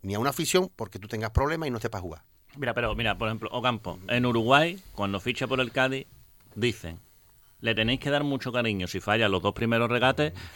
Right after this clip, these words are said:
Speaker 2: eh, se viene abajo". Había pasado ya por una lesión más o menos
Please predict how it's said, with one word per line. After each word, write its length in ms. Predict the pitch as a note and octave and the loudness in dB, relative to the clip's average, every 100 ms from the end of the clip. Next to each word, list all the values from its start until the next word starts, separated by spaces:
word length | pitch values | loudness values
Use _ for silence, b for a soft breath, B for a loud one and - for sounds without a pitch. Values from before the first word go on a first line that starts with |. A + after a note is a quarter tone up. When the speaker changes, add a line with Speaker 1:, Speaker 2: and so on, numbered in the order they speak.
| B | B
Speaker 2:
eh, 520 | A#2+ A#2+ A#2 A2+ A2 G#2+ | 6 8 8 8 6 6
se 140 | A2 | 4
viene 220 | G#2 A2 A2+ | 6 8 8
abajo". 360 | G#2 F2+ E2 B B B | 6 4 0 B B B
Había 240 | - F2+ F#2 | 0 2 4
pasado 240 | G2 A2+ | 4 4
ya 100 | A#2 | 4
por 120 | A2 | 4
una 140 | G#2+ G#2 | 2 2
lesión 280 | G2+ A2 G2+ | 2 0 0
más 140 | F#2+ | 0
o 60 | G2 | 0
menos 200 | F#2+ | 0